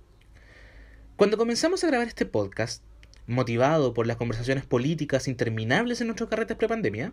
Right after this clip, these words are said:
bueno, y en los de Zoom igual, lo hicimos desde una vereda clara, desde la vereda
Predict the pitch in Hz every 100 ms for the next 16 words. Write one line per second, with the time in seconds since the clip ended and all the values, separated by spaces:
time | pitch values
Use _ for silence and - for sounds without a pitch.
0 | - - - - - - 110 90 104 107
1 | 110 107 135 147 131 120 - - - -
2 | - - - - 131 156 196 269 302 302
3 | 180 185 202 214 247 240 226 226 214 -
4 | 113 95 87 - - - - - - -
5 | 139 156 156 160 185 233